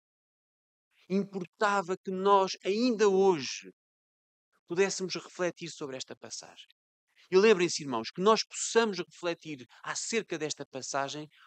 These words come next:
olhando sobretudo para nós. Olhando para a nossa condição de pecadores. Olhando para a condição s-, espiritual daquilo que nós somos de uma forma natural como homens caídos. E homens caídos com que saímos do ventre da nossa mãe.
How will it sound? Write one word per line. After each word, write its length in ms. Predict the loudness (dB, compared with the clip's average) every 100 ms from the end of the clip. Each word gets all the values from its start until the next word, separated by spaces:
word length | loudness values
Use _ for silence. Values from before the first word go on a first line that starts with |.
| _
olhando 680 | 2 4 8 10 10 8 0
sobretudo 560 | -10 -10 -10 -12 -14 -16
para 140 | -16 -18
nós. 240 | -18 -20 -20 _ _ _ _ _ 2
Olhando 480 | 2 4 4 2 -2
para 140 | -4
a 20 |
nossa 280 | -4 -6 -10
condição 460 | -12 -12 -12 -12 -12
de 100 | -14
pecadores. 480 | _ -18 -18 -20 -20 _ _ _ _ _ _
Olhando 320 | 2 4 4
para 120 | 2 -6
a 40 |
condição 420 | -4 -6 -4 -4
s-, 280 | -4 -8 -14
espiritual 840 | -10 -12 -8 -6 -6 -8 2 2 2
daquilo 260 | -2 -8
que 120 | -2
nós 240 | 4 6 4 -4 2
somos 500 | 2 2 -4 -10 -14 _ _
de 60 | -4
uma 160 | -4
forma 360 | -2 0 0 0
natural 500 | -4 -6 2 2 2 -2 _
como 220 | -4 -2
homens 300 | -2 -4 -8 -8
caídos. 720 | -6 -6 -6 -10 -14 -18 -20 _ _ _ -2
E 120 | 0
homens 280 | 0 -2 -4
caídos 580 | -4 -4 -4 -6 -8
com 200 | -10 -10
que 140 | -10 -12
saímos 440 | -10 -8 -10 -10
do 140 | -14 -12
ventre 320 | -12 -12 -14
da 120 | -18
nossa 300 | -18 -20 -20
mãe. 160 | -20